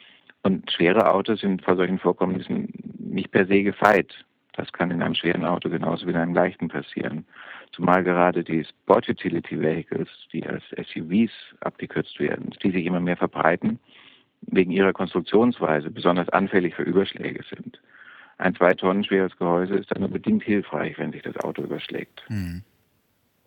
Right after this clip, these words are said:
Speaker 2: Aber trotzdem, nach einem Crashtest sieht doch ein kleiner Wagen deutlich platter aus als, als ein zwei Tonnen Fahrzeug.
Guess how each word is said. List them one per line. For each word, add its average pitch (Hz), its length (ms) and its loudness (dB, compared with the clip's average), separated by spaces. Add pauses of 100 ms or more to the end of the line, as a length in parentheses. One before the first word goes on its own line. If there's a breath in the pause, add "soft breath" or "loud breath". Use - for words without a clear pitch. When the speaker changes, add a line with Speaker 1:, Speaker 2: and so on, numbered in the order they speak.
Speaker 2:
Aber 85 340 -4
trotzdem, 92 560 -6 (240)
nach - 240 -8
einem 85 260 -4
Crashtest - 800 -4 (520 loud breath)
sieht - 220 0
doch 98 100 -2
ein 107 100 0
kleiner 92 440 0
Wagen 113 240 0
deutlich 95 360 -4
platter 92 380 -2
aus 101 200 -6
als, - 800 -4
als 107 160 -4
ein 113 80 -2
zwei 92 240 0
Tonnen 143 300 -2
Fahrzeug. 85 600 -4